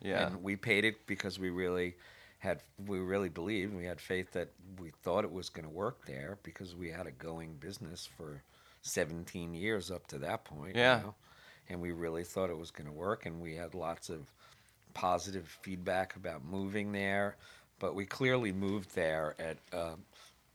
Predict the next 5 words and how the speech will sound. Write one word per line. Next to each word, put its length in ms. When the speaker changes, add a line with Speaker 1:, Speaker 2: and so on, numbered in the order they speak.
Speaker 2:
a 80
really 280
bad 440
time, 500
and, 560